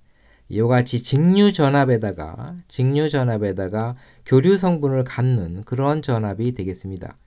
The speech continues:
이때 출력 전압의 최대값은 어떻게 되죠? 바로 입력 전압의 최대값이 되겠습니다. 방전하는 이 구간에 대해서 우리가 살펴보죠. 방전하게 된다면 입력 전압과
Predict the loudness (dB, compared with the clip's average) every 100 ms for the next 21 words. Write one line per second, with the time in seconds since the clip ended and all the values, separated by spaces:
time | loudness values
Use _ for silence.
0 | _ _ _ _ -6 -4 2 2 2 2
1 | 2 4 2 4 4 2 0 0 0 -2
2 | -6 -4 -4 -4 -4 -4 -6 -10 -14 _
3 | _ _ -20 -4 2 6 6 6 4 2
4 | 0 0 0 2 2 0 -2 -4 -2 -2
5 | -2 -6 -4 -6 -4 -4 -4 -4 -6 -8
6 | -16 _ _ _ -8 -4 0 0 0 0
7 | -2 -2 -4 -2 -2 -4 -2 0 0 0
8 | -2 -2 -4 -4 -4 -6 -8 -10 -10 -10
9 | -12 -16 -16 -18 _ _ -20 -20 -20 -6
10 | -2 0 0 -2 -2 0 0 0 0 0
11 | 0 -2 -6 -8 -10 -2 0 2 0 -2
12 | -4 -2 -4 -6 -10 -10 -10 -16